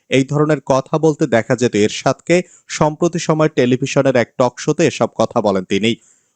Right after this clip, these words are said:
দুই হাজার চোদ্দ সালে জাতীয় পার্টির চেয়ারম্যান এরশাদ সকালে বলতেন, "নির্বাচনে যাব", বিকেলে বা দুপুরে যাব না, আবার রাতে বলতেন, "নির্বাচনে যাব"। জামায়াতের বর্তমান অবস্থানও একই রকম,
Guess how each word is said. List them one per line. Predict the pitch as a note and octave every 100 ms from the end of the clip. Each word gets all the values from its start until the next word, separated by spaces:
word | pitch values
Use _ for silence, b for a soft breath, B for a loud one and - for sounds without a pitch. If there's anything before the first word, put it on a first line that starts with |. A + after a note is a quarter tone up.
| -
দুই | C3+
হাজার | D3 D#3 C#3+
চোদ্দ | D#3+ D3+ E3
সালে | - F#3+ F#3
জাতীয় | C3 B2+ D3+
পার্টির | C#3+ C3+ C3+ B2
চেয়ারম্যান | - C#3 C#3+ F3
এরশাদ | - - - D3+ -
সকালে | - C#3 A#2+ D#3 D#3
বলতেন, | D#3 D3 E3
"নির্বাচনে | C3+ B2 A2 A#2+ - A#2 G#2+
যাব", | A#2+ A2 D#3+
বিকেলে | A#2+ B2+ - D3+ D3+
বা | C#3
দুপুরে | G#2 A#2 - C#3 A#2
যাব | G#2+ G#2 A2
না, | B2 F#3 b b
আবার | A#2+ A#2+ A2+
রাতে | A2 C3 D#3
বলতেন, | D3+ D3+ D#3+ C3
"নির্বাচনে | A2 G2 G#2+ - G#2+ G2+
যাব"। | A2 G2+ A#2+ F3 b b A2+
জামায়াতের | C3 C#3 E3 F#3 D#3
বর্তমান | B2+ B2 C#3 C3+ -
অবস্থানও | A2+ A#2 C#3+ - D3+ D3 -
একই | A2+ B2 G#2+
রকম, | G2 -